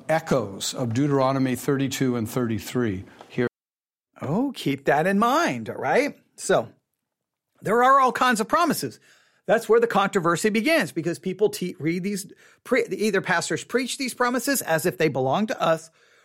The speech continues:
Speaker 2: or people are in their little devotional time, "Well, well, like, this is my promise, this is the pro-," and I'm like, "Oh, man." Please note, if, if there's an echo, if Moses is around, is, is already in this section, Israel's clearly focused,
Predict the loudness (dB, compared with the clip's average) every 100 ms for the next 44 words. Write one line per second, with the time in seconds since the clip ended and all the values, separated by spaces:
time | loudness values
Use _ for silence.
0 | -6 -2 0 2 2 4 4 6 4 4
1 | 4 2 2 0 -2 -2 -2 -2 -4 -8
2 | -16 _ 0 2 2 -4 -8 -6 -6 -8
3 | -10 -8 -8 -8 -4 -4 -2 -2 -2 -8
4 | -8 -10 -4 -2 -2 -4 -8 -12 -12 -12
5 | -12 -12 -12 -16 -16 -12 -10 -10 -12 _
6 | _ _ _ -8 -4 0 -2 -4 -14 -8
7 | -4 -2 -2 -2 0 0 0 -6 -2 -2
8 | -2 -4 -6 -12 -20 _ _ _ _ _
9 | -6 -6 -4 -2 2 2 0 -2 -2 -2
10 | 0 2 2 0 -2 -4 -2 -4 0 2
11 | 2 2 0 2 2 2 0 -2 -6 -4
12 | 2 2 2 0 0 0 2 4 2 2
13 | 0 0 0 -4